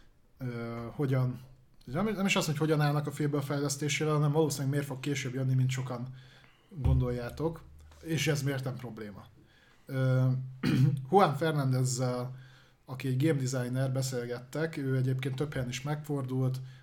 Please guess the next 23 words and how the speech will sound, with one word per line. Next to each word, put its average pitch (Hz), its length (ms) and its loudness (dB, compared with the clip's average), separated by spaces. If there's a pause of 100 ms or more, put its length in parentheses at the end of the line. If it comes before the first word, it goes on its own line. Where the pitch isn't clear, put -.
Ninja 143 340 2
Theory-nál 127 520 0
is 123 140 -8
volt, 117 160 -8
a - 40 -14
Playground-nál 123 760 -4
is, 170 180 -2
ugye 131 140 -2
nálunk 123 340 -6
itt 127 140 -8
most 127 200 -8
a, 120 260 -4
pont 127 220 -6
a 120 80 -6
Playground, 117 480 -6
aki 117 280 -10
érintett, 180 460 0
mert 131 120 -2
ők 127 140 -2
dolgoznak 120 440 -6
az 117 80 -10
új 127 120 -4
Fable-on. 165 540 -2